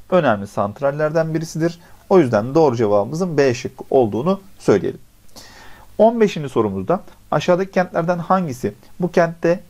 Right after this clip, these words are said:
gelişmemiş bir sanayi koluyla eşleştirilmiştir? Bursa İnegöl mobilya sanayisi, Eskişehir lokomotif,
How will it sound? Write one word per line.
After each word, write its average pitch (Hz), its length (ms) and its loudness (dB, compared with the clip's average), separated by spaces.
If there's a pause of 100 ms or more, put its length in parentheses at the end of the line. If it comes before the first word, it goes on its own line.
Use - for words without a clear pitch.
gelişmemiş 160 720 -2
bir 165 120 2
sanayi 151 440 2
koluyla 139 520 2
eşleştirilmiştir? - 880 -2 (320)
Bursa 190 320 2
İnegöl 165 460 0 (200)
mobilya 123 380 2
sanayisi, 92 520 -4 (380)
Eskişehir 170 640 2 (180)
lokomotif, 120 640 0